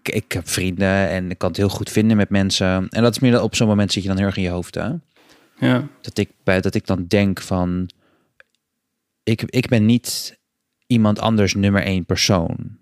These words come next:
Speaker 1: Zeg maar, want hoe je, hoe je het went of keert, we hebben allemaal, die wil geen rangorde maken in je vrienden, maar je hebt vrienden waar je misschien meer, of mensen in je leven, je hebt mensen waar je misschien meer close mee bent,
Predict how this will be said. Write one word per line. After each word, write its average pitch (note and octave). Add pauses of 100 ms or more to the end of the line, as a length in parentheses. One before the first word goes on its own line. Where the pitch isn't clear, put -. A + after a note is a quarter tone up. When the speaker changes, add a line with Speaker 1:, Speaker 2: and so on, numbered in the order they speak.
(520)
Speaker 1:
Zeg -
maar, F2+ (800)
want G2+
hoe A2+
je, C#3
hoe B2+
je F#3
het F3+
went C#3+
of -
keert, B2
we A2
hebben B2
allemaal, C#3
die A#2
wil B2+
geen B2
rangorde A2+
maken A2+
in G#2+
je G#2+
vrienden, G#2+
maar G#2
je G2+
hebt -
vrienden F#2
waar D#2
je -
misschien -
meer, A2
of -
mensen G2
in F#2
je F#2
leven, F2+
je F2+
hebt F2+
mensen F2+
waar F2
je F2
misschien G2
meer G#2
close G2
mee G2
bent, F#2+